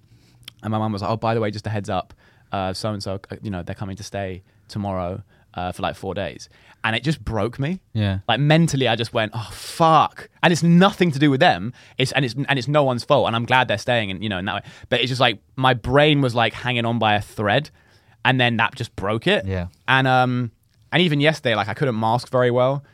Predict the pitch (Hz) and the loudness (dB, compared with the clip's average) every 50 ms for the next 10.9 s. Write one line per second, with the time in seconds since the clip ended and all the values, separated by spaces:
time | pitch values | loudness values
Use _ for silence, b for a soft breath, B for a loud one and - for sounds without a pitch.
0 | b b - 107 107 113 - 120 113 - 120 110 101 - 98 98 101 117 127 - | b b -4 -4 -4 0 0 -2 -2 -2 -4 -6 -4 -4 -4 -2 -2 -2 -4 -4
1 | - _ _ _ _ _ _ - 107 107 107 104 104 104 101 101 98 95 98 - | -10 _ _ _ _ _ _ -6 -4 -2 -2 -2 -2 -4 -4 -6 -8 -10 -12 -16
2 | _ _ _ _ _ _ _ - _ _ 127 - 113 120 117 107 101 - - - | _ _ _ _ _ _ _ -20 _ _ -6 -4 0 0 0 0 -2 -6 -10 -20
3 | - _ _ 123 156 175 165 156 147 139 135 - 131 110 101 117 113 87 110 117 | -20 _ _ 0 0 2 2 4 2 2 2 2 0 0 0 -2 -4 -2 -2 -2
4 | 117 117 110 - 110 101 101 98 - 101 101 101 110 110 104 101 90 90 85 85 | -2 -4 -4 -4 -6 -6 -6 -6 -4 -4 -4 -4 -4 -6 -6 -8 -8 -10 -12 -12
5 | - - 107 101 - 120 123 117 95 87 113 110 104 92 82 92 90 87 98 95 | -8 -8 -8 -8 -6 -6 -6 -6 -6 -6 -4 -4 -4 -4 -4 -6 -8 -10 -10 -8
6 | 98 95 92 92 95 90 - - - 98 92 87 92 90 87 80 73 95 90 76 | -8 -8 -8 -8 -8 -10 -12 -12 -12 -12 -10 -8 -8 -8 -8 -8 -8 -8 -8 -10
7 | - - b b b b b b b - - 135 120 113 107 104 95 - - - | -10 -14 b b b b b b b -6 -2 -2 0 2 2 0 0 -2 -8 -18
8 | _ _ _ _ _ _ _ - 127 143 139 120 - 139 139 143 139 131 117 117 | _ _ _ _ _ _ _ -4 -2 -2 -2 0 0 0 0 0 2 0 0 0
9 | 110 - - _ _ - 123 131 - - - 165 147 131 113 - - 135 110 147 | 0 -4 -14 _ _ 2 2 2 2 2 2 2 2 0 -6 -6 -4 -2 2 2
10 | 151 143 127 127 123 120 117 110 101 98 95 107 101 90 80 80 92 104 | 2 2 2 2 0 0 0 -2 -2 -2 -2 -2 -2 -2 -4 -6 -10 -12